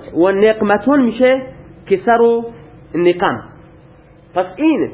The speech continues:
فعل جمع چه اسمهایی هست؟ اسمهایی که بر وزن، مفردشون بر وزن فعلتون هست، جمعشون می‌شه فعل.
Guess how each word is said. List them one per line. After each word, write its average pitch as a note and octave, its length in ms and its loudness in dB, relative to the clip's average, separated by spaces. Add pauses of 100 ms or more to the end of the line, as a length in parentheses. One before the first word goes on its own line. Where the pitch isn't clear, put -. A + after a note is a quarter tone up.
(400)
فعل G#3+ 560 2
جمع B3+ 240 2
چه C4 180 0
اسمهایی C4+ 420 2
هست؟ D4 460 -4
اسمهایی F#3 360 -2
که F3 60 -8
بر F3+ 120 0
وزن، B3+ 380 2 (540)
مفردشون G#3 500 -2
بر D#3 140 0
وزن F#3+ 300 -2
فعلتون C#3 440 -2
هست، D#3 460 -8 (720)
جمعشون F3+ 340 -4
می‌شه G3+ 360 -2 (480)
فعل. C#3+ 460 -2